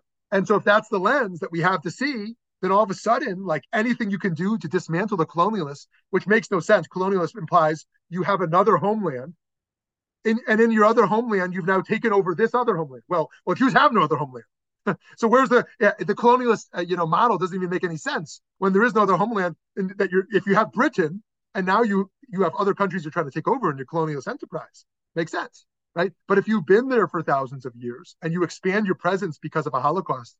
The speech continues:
and because you've been expelled from countless Arab countries, and you're also, you know, roughly half Jews of color, the models just don't work. But nobody, nobody in those camps is interested in the models not working. What they're interested in being on a bandwagon.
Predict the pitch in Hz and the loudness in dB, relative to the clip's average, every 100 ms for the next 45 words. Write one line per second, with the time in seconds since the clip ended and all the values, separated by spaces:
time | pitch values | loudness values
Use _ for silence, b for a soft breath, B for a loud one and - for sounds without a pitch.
0 | _ _ _ 185 165 160 160 151 151 - | _ _ _ -6 -4 -4 -4 -4 -6 -8
1 | 160 - 170 170 165 151 131 156 147 - | -16 -4 0 0 0 -8 -4 -4 -6 -16
2 | _ _ - 165 147 - 190 220 139 131 | _ _ -4 0 0 0 -4 -4 -10 -10
3 | - _ _ - 185 175 170 - 202 214 | -20 _ _ -4 -2 0 -2 0 -2 0
4 | 175 147 143 165 _ - 165 147 151 165 | -2 -2 -4 -8 _ -6 -2 -2 0 -2
5 | 160 151 135 151 160 143 - _ _ _ | -2 -6 -10 -8 -6 -8 -14 _ _ _
6 | _ _ 156 127 175 151 - 190 151 120 | _ _ -14 -10 -8 -6 -2 -2 -4 -10
7 | b b 160 202 214 240 262 170 208 - | b b -4 2 4 4 2 -2 -4 -2
8 | 170 208 220 - 175 208 202 196 - _ | 0 2 0 -2 -2 0 0 -4 -10 _
9 | _ 180 220 226 202 185 160 196 165 147 | _ -2 0 0 -2 -2 -4 -8 -8 -10
10 | 208 247 - 226 175 151 143 135 127 135 | -6 -4 -4 -4 -4 -2 -2 -2 -4 -8
11 | 135 120 135 131 160 220 190 - 160 139 | -12 -12 -10 -10 -8 -8 -6 -6 -6 -6
12 | 175 170 156 131 147 165 131 120 _ | -6 -4 -4 -4 -4 -4 -6 -10 _